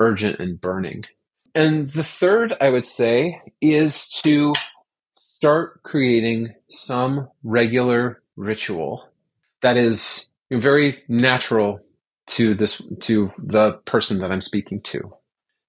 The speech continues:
that can help create a regular interv-, interval of diving back into that experience, whether it is intentionally sitting with a cup of tea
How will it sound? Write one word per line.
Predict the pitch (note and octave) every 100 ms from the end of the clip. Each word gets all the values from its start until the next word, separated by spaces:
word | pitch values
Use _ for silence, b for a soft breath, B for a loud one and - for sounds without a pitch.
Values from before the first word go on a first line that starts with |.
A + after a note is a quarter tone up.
| -
that | C3+ C#3 -
can | D3 C3+ C3 A#2+ _ _ _ _ _ _
help | - D3+ D3+ - - - _
create | - - C3+ A#2 F#2 F2 - - _ _ _ _ A2
a |
regular | G2+ G#2 A2+ A#2+ B2+ B2
interv-, | - G2+ G2 F2+ E2 - -
interval | C3 B2 G#2 G2 F#2 - b b _ _ A2+
of | G#2+ G2+ F#2 - _ -
diving | G2 A2 A#2 B2 B2 G#2+
back | G#2+ G2+ -
into | G#2+ G2+ F#2+ - G2+ F#2+ F#2
that | F#2+ E2+
experience, | - - F2 F2 D2 - - - _ _ _ _ _ _
whether | A2+ A#2+ A#2 A2
it | - A2+ A2+ - A2
is | A2+ G#2+ G2+ G2+ - - -
intentionally | B2 A#2 - C3+ C3+ C3+ B2+ B2 A#2 A2+ - _ _
sitting | - - B2 A#2+ A2+
with | A2+
a | G#2
cup | - G2+
of | G#2+ -
tea | - G#2+ F#2+ F2+